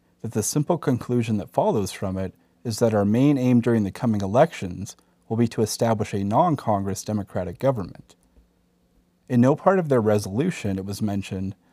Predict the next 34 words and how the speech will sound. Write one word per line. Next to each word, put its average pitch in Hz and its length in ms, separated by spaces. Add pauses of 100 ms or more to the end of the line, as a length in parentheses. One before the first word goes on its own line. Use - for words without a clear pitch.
that 107 120
this 135 180
election 127 460
was 101 120
being 101 220
held 104 280
to 101 80
hide 104 240
the 104 120
exploitation 113 920 (340)
and 110 120
indirect 107 500
rule 131 260
by 95 160
imperialism. 104 840 (1500)
The 120 80
reactionary 131 600
government 131 420
of 98 100
India 120 360
through - 180
this 104 180
election 104 640 (340)
wants 131 260
to - 120
spread 110 320
constitutional 113 880
illusion, 120 440
and 104 140
behind 147 460
that, - 340 (400)
under 107 220
imperialist 117 560
instructions, 95 800